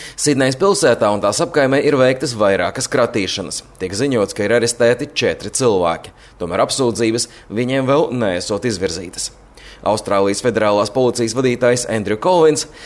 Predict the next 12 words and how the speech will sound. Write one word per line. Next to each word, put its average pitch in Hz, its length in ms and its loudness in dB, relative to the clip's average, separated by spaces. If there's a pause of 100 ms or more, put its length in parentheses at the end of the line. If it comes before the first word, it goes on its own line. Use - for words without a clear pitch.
(160)
ir 160 80 -2
sacījis, 185 480 2
ka - 160 2
uzbrucēji 170 640 4
ir 165 80 0
saistīti 143 640 2
ar 139 180 2 (140)
radikālā 110 560 2 (100)
islāma 95 400 -4
ideoloģiju. 90 800 -4 (640)
Austrālijas 101 560 0
televīzijas 113 480 0